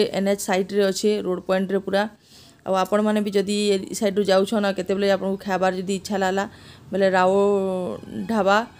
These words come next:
ଫ୍ୟାମିଲି ରେଷ୍ଟୁରାଣ୍ଟ ଲେଖା ହେଇଛେ, ସେନୁ ଅଟକିବେ ଆଉ ଖାଇ ଦେଖିବେ, ବହୁତ ଟେଷ୍ଟି ଥିଲା। ଆଉ ହରି-, ଏମ୍ ଜି ବି କହୁଥିଲେ ଚିକେନ୍ ବହୁତ ଟେଷ୍ଟି ଥିଲା ବୋଲି।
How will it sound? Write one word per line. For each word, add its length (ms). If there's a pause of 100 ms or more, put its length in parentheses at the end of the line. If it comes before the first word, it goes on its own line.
(320)
ଫ୍ୟାମିଲି 320
ରେଷ୍ଟୁରାଣ୍ଟ 340
ଲେଖା 220
ହେଇଛେ, 280 (540)
ସେନୁ 240
ଅଟକିବେ 380
ଆଉ 120
ଖାଇ 160
ଦେଖିବେ, 300 (160)
ବହୁତ 220 (100)
ଟେଷ୍ଟି 240
ଥିଲା। 240 (120)
ଆଉ 100 (120)
ହରି-, 180 (260)
ଏମ୍ 140
ଜି 80
ବି 120
କହୁଥିଲେ 400 (100)
ଚିକେନ୍ 300 (120)
ବହୁତ 200
ଟେଷ୍ଟି 240
ଥିଲା 200
ବୋଲି। 180